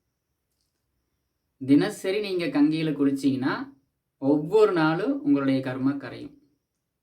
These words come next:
அதாவது நம்முடைய பாவங்கள், பாவ வினைகள் வந்து நீங்கும். அப்ப கங்கையில குளிச்சா பாவம் வந்து நீங்குங்கிறது தெளிவா சொல்லியிருக்காங்க. அப்ப தினசரி குளிக்க சொல்றாங்க.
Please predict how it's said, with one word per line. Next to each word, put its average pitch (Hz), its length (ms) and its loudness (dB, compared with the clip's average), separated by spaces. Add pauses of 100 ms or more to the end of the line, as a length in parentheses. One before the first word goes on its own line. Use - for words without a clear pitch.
(1000)
அதாவது 123 280 -4
நம்முடைய 165 400 0
பாவங்கள், 139 540 2 (220)
பாவ 139 300 0
வினைகள் 131 440 2
வந்து 135 160 0
நீங்கும். 123 480 -6 (1120)
அப்ப 139 160 0
கங்கையில 180 540 4
குளிச்சா 165 400 -6 (120)
பாவம் 165 480 -2
வந்து 160 360 0
நீங்குங்கிறது 156 800 0 (580)
தெளிவா 147 300 2
சொல்லியிருக்காங்க. 135 640 0 (1160)
அப்ப 131 160 -8
தினசரி 190 540 0
குளிக்க 147 280 -2
சொல்றாங்க. 123 400 -10